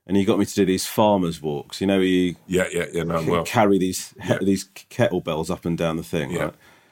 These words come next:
Speaker 1: And I said to him, I said to him on the last one, I really felt like my hands were gonna go,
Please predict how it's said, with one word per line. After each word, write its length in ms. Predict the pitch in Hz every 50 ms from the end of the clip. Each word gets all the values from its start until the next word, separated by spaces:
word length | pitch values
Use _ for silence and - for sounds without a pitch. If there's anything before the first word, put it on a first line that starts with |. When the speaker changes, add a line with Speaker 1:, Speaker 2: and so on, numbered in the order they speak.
| _ _ _ _ _ _
Speaker 1:
And 140 | 87 95 104
I 40 | 104
said 220 | - - 117 -
to 100 | - 104
him, 400 | 107 104 95 92 92 92 90 87 - _ _ _ _ _ _ _ _ _ _ _ _ _ _ _ _ _ _ _ _ _ _ _ _ _ _
I 80 | 135
said 200 | 131 - 185 165
to 80 | - 156
him 80 | 147 156
on 60 | 156
the 60 | 156
last 340 | 151 160 160 160 151 156 -
one, 120 | 170 147 127
I 40 | 117
really 260 | 120 139 143 135 123
felt 220 | - - 139 123
like 120 | 117 107 107
my 120 | 110 107
hands 400 | - - 151 147 143 143 135 120
were 60 | 110
gonna 180 | 92 101 98 95
go, 320 | 87 131 123 110 87 71